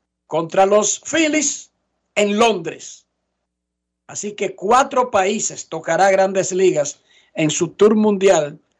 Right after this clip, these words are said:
del dos mil veinticuatro. Y Grandes Ligas, que eso está incluido en el pacto colectivo,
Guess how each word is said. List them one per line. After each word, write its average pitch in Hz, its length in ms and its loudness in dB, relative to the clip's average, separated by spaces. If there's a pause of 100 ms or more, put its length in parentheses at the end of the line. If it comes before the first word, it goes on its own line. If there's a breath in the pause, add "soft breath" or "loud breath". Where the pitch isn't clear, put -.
(180)
del 160 180 -6
dos 151 240 -4
mil 190 220 -2
veinticuatro. - 760 -6
Y 160 120 -8
Grandes 214 400 2
Ligas, 233 600 2 (1040)
que 147 100 -4
eso - 180 2
está 208 300 4
incluido 208 380 0
en 202 80 2
el 170 100 0
pacto 196 320 0
colectivo, 208 720 -2